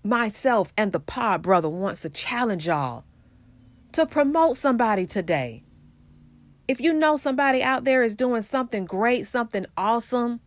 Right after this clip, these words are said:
even if you don't personally know them, right? But you rock out with 'em on social media, you're loving what they doing, uh, you're digging their energy, you support them.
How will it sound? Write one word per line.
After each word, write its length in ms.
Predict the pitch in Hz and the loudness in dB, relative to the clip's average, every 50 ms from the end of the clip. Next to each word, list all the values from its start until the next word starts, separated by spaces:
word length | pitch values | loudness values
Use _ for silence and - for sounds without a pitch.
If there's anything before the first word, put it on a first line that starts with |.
| _ _ _ _ _ _ _ _ _ _ _ _ _ _ _ | _ _ _ _ _ _ _ _ _ _ _ _ _ _ _
even 260 | - 302 294 277 277 | 0 0 2 2 2
if 160 | 262 262 - - | 2 2 0 0
you 100 | 254 247 | 0 2
don't 280 | 262 233 208 - _ | 2 2 2 0 _
personally 720 | - - - - 269 285 262 - 240 214 196 170 160 147 131 | -10 -8 -2 2 2 2 2 2 0 0 0 0 -2 -2 -2
know 240 | 131 143 135 127 | -2 -2 -2 -2
them, 300 | 123 117 123 113 110 - - _ _ _ _ _ _ _ _ | -4 -6 -10 -12 -12 -16 -20 _ _ _ _ _ _ _ _
right? 280 | - 190 202 220 208 202 | 0 2 4 4 4 2
But 180 | 202 196 - | 0 -2 -2
you 60 | - 202 | -2 -2
rock 300 | 185 220 220 233 226 233 | 2 2 2 2 2 2
out 180 | 208 196 190 | 0 0 0
with 140 | 202 208 202 | 0 0 0
'em 100 | 196 190 | 0 0
on 120 | 185 185 | 0 -2
social 380 | 175 - 208 196 190 - - 180 | -2 -2 -2 -2 -2 -2 -4 -4
media, 380 | 180 190 196 196 196 196 190 185 | -2 -2 -2 -2 -2 -2 -2 -2
you're 180 | 175 160 165 | -2 -2 -2
loving 340 | 160 180 196 202 190 185 175 | 0 0 0 0 0 -2 -2
what 160 | 175 165 - | -4 -4 -4
they 120 | - 151 147 | -4 -8 -6
doing, 500 | 147 - 180 185 190 185 185 180 185 190 - - - - - - - | -4 -2 -2 0 0 -2 -2 -4 -6 -10 -14 -20 -20 -20 -18 -10 -6
uh, 60 | 160 | -4
you're 180 | 156 147 143 151 | -4 -2 -4 -4
digging 340 | 147 143 190 196 196 185 170 | -2 0 0 0 2 0 0
their 180 | 165 151 135 - | 0 -2 -2 -2
energy, 600 | - 180 190 196 196 190 190 196 190 190 190 185 - - - - | -4 -2 -2 0 -2 -2 0 0 0 0 0 -4 -10 -18 -12 -6
you 160 | 190 202 208 | -4 -4 -2
support 680 | - - 190 156 - - - 220 208 214 214 - 180 | 0 0 -2 -2 -4 -4 -2 0 2 2 2 2 2
them. 380 | 180 220 220 220 214 220 220 | 2 2 4 2 0 -2 -6